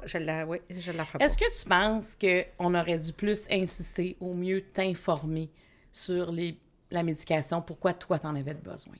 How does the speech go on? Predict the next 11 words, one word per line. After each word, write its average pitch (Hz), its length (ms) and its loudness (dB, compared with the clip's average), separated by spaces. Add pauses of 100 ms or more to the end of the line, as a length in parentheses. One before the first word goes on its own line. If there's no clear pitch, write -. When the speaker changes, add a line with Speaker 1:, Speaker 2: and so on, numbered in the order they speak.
Speaker 1:
Non, 185 380 4
non, 147 160 4
j'étais 147 280 0
trop 143 220 0
tête 147 320 -2
de 139 140 2
pioche, 156 520 -4
je, 147 500 2
je - 200 -2
l'écoutais 151 380 -2
pas. - 180 -10